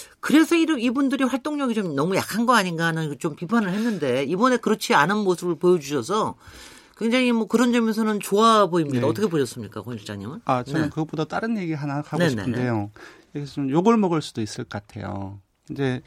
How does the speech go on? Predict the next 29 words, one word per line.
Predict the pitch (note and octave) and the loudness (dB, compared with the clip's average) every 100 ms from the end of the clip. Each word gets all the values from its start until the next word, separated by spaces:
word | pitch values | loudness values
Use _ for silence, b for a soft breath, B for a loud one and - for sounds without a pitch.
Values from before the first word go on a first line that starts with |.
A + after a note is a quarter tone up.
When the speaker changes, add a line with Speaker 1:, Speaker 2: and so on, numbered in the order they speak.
| B B B B _ | B B B B _
Speaker 2:
지금 | - E3 E3+ | -6 0 0
사립 | - C4+ C4 | 2 4 4
유치원 | A3 - G#3+ F#3+ | 2 0 -2 0
부분들은 | E3 E3 D3+ D3 | 0 0 0 0
저희들이, | D#3+ D3 C#3+ B2+ A#2+ E3 _ | -2 -4 -4 -4 -6 -12 _
어, | A#2 A2+ G#2 G#2+ - - | -4 -2 -4 -8 -16 -4
비리라고 | D#3+ F#3+ F#3 C3+ A2 | 2 2 4 2 0
합니다. | G2+ G2 - A2 G#2 _ _ _ _ _ _ | -6 -8 -10 -12 -12 _ _ _ _ _ _
근데 | D3+ D3+ | -6 -6
지금 | - G#3+ G#3+ | -2 0 2
얘기하는 | F3 E3+ D#3 | 4 4 4
고용 | D3+ C3+ D3 | 2 2 2
세습 | D#3+ D#3+ E3 D3+ | 2 -2 -6 -4
이 | D3+ | -2
부분들도 | D3+ D3+ C3 A#2 C#3 D3+ F3 b b b b | 0 0 -2 -4 -4 -6 -10 b b b b
사실상 | - E3+ F#3+ - E3 D#3+ | -4 -2 -2 0 0 0
비리 | - E3+ G3+ | 0 2 2
수준으로 | - C#3+ C#3 A#2+ | 0 -6 -4 -2
얘기를 | A#2 A#2+ B2+ | -2 -4 -6
하고 | D3 G#2+ | -6 -6
있거든요. | - G#2+ A2 C3+ D#3+ | -6 -8 -6 -6 -4
Speaker 1:
네. | E3+ C#3 G3 B B - | -2 -2 -6 B B -6
Speaker 2:
근데 | F3+ F3+ | 0 2
이제 | D#3 D#3 C#3 C3 - - - | 6 6 4 0 -6 -18 -12
제가 | - C#3+ | -4 -4
자료를 | - B2 E3 E3+ D3 B2+ A#2 | 0 2 4 6 4 2 -2
이제 | C3 | -4
오기 | D3+ C#3+ | -4 -4
전에 | C3 B2 | -4 -6